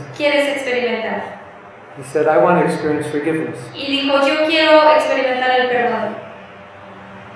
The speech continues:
Speaker 2: So very good, that's very good.
Speaker 1: Y dijo, "Es muy bueno, es muy bueno."
Speaker 2: Forgiveness, it's divine.
Speaker 1: El perdón es divino.
Speaker 2: It's a very high level of consciousness.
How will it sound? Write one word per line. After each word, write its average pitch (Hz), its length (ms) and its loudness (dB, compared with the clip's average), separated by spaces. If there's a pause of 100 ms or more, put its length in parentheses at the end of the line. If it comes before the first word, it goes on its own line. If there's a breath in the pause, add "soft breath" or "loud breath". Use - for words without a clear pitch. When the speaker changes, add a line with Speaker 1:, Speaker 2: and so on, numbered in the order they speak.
(300)
Speaker 2:
So 147 60 -6 (120)
very 190 260 6
good, 180 320 6
that's - 160 -6
very 180 220 6 (100)
good. - 120 -2 (200)
Speaker 1:
Y 359 80 -8
dijo, 262 220 -4
"Es 247 180 2
muy 285 160 0
bueno, 269 180 2
es 247 240 0
muy - 140 -2
bueno." 175 180 6
Speaker 2:
Forgiveness, 202 600 6
it's 180 240 0
divine. 175 680 4 (120)
Speaker 1:
El 254 300 2
perdón 277 360 6 (100)
es 285 160 0
divino. - 440 -6
Speaker 2:
It's - 180 -12
a - 280 -16
very 214 180 4
high 175 240 2
level 156 280 4
of - 140 0
consciousness. 139 340 -8